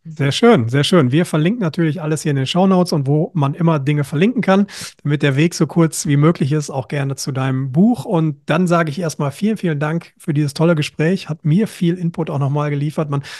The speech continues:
denkt ja immer schon in einer anderen Rolle dann irgendwie auch <laughs> nochmal so, was kann man irgendwie noch optimieren, wo geht die Reise hin? Ich glaube, da war ganz viel dabei und vielen, vielen Dank für deine Zeit und für, ja, die tollen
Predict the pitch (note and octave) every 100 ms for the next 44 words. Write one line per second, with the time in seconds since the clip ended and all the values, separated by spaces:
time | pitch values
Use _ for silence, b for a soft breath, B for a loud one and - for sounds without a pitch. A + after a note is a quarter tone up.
0 | B - F3+ F3+ D#3+ E3 F3+ E3 E3 D#3+
1 | D3+ E3+ D3+ B2+ C3+ B2+ B2+ C3 C3 B2+
2 | C3 A2+ - - - F#3 - - F3 D#3
3 | B B B D#3 D#3 - D#3+ D#3 D3+ D3
4 | D3 C#3+ C3+ C#3+ D3 E3 D#3 C#3+ C3+ C#3+
5 | C3 C3 C3 B2+ A#2+ D3 D#3+ B B B
6 | - D3 D3+ C#3+ C3+ D#3+ - - D3+ C#3+
7 | C3+ C3+ C#3 E3 D3 C3 B2 - D3+ C#3+
8 | C#3+ B2+ C3 C3 - B2+ B2+ C3 B2+ -
9 | - C#3+ C3+ C#3 D3+ B2 - B2+ B2 A2+
10 | B B - F#3 C3 C3+ - C#3+ D3 C#3+
11 | C3